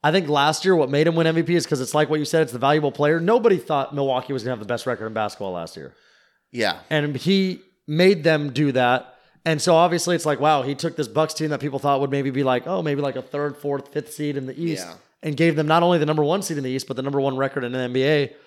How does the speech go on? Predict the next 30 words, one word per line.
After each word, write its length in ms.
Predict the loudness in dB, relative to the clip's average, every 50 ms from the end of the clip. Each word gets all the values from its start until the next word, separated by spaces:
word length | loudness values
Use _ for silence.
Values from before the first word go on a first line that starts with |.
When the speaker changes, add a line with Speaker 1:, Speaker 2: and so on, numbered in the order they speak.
| _ _ _ _ _ _ _ _ -2
Speaker 1:
And 140 | 2 2 4
obviously 320 | 4 4 2 0 0 2
that's 240 | 4 4 2 2 2
why 180 | 2 4 4
he, 320 | 4 4 2 2 2 0 -2 -8 _ _ _ -2
Speaker 2:
Well, 240 | 2 2 4 6 6
Speaker 1:
and 80 | 6
it 40 | 4
was 100 | 4 4
a 60 | 4
Speaker 2:
I 80 | 4 4
mean, 140 | 6 4 4
Speaker 1:
deserving 280 | 4 4 2 -2 -4
M 140 | -4 -4 -2
V 60 | 2
P. 40 | 4
Speaker 2:
they're 140 | 6 6 6
doing 240 | 6 4 4 4 4
that 160 | 4 4 6
right 200 | 6 6 6 6
now 260 | 4 4 4 6 6
with 220 | 6 4 4 2 2
no 180 | 2 4 4 6
Speaker 1:
They 120 | 6 6
are. 240 | 8 8 8 6 6
Speaker 2:
Brogdon. 380 | 4 4 4 4 4 2 -2 -8 -12 _ _ _ _ _
Speaker 1:
But 60 | -14
th-, 120 | -14 -14 -14 _ 2
Speaker 2:
They 140 | 4 4 6
got, 160 | 6 4 4